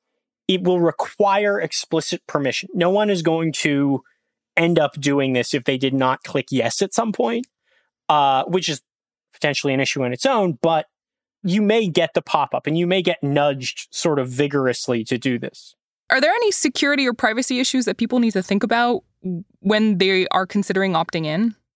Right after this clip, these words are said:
Speaker 1: Yeah. Um, so I think, uh, I, I looked pretty closely at the, at the security problems. I think the big thing is, uh, just using it, you are not sharing that much information about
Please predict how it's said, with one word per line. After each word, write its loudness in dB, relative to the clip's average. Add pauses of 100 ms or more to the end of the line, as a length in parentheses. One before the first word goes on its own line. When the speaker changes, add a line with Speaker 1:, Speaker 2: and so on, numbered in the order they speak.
(280)
Speaker 1:
Yeah. 2 (120)
Um, 2
so 0
I 2
think, -2 (340)
uh, 0
I, 2
I 2
looked -4
pretty 0
closely 0
at -2
the, 0
at -2
the -2
security -2
problems. -2
I 2
think -4
the 2
big -2
thing 0 (120)
is, 0 (1040)
uh, 2 (840)
just 0
using -2
it, -18 (640)
you 2
are 4
not 2
sharing 2
that 2
much 0
information -2
about 0